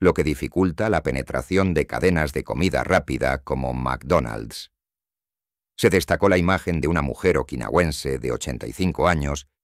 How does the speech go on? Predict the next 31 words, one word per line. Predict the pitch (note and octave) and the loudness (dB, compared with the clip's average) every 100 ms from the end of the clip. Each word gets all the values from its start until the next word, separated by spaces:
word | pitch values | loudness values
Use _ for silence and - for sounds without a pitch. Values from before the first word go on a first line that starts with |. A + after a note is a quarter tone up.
| _ - | _ 4
que | G#2+ | 4
recogía | D#2+ D#2 - - C#3 G#2 D#2 | 6 2 0 -2 0 2 4
algas | A#2 F#2 F#2 - | 2 2 0 -2
en | D2+ B1 | -4 -4
las | A1+ - | -4 2
aguas | G#2+ D#2+ D#2 | 2 2 -2
poco | - C#3 C#3+ - C3+ | 0 0 0 -2 -2
profundas | B2+ A2+ B2 G#2+ G2 C#3+ - | -2 0 2 2 2 -2 -4
que | - C2 | -6 -4
rodean | A#1+ A#1 D#2 A#1+ A#1 A#1 | -2 2 2 0 -4 -4
la | B1 | -2
isla. | A#1 - A1+ G#1 - _ _ _ _ _ _ _ _ _ _ _ | -4 -6 -10 -10 -14 _ _ _ _ _ _ _ _ _ _ _
Del | A2+ G#2+ | 2 4
segundo | G#2+ B2 A2 F#2+ | 4 4 4 4
grupo, | A2 - A2+ | 2 2 0
los | D2 A#1+ A#1 | 0 -2 -2
sardos, | - F2+ C#2+ D2 C#2+ - _ _ _ _ _ | 2 2 2 -2 -4 -10 _ _ _ _ _
se | A#2 | 2
destacó | F#2+ - F#2+ C#3+ D3 | 2 2 0 2 2
a | |
un | F2+ E2+ | 2 4
hombre | A2+ F2+ F#2 | 4 2 0
de | D2+ | 0
noventa | B1+ A#1+ F#2 F2 C#2 E2 | -2 2 2 2 0 0
años | D2+ C#2 D#2 | 0 -2 -4
que | C#2+ B1+ | -4 -4
escalaba | B1 - C#2 A#2 A#2 | -4 -2 0 0 -2
colinas | - - A2 F2+ F2 - | -2 0 2 2 0 -4
y | D#2 C2+ | -4 -4
casi | C2 B2+ C#3 A#2 | -2 -2 0 0
montañas | D2 B1 B1 G#2+ D#2 A#1+ B1 - | 0 -2 2 2 2 -2 -8 -12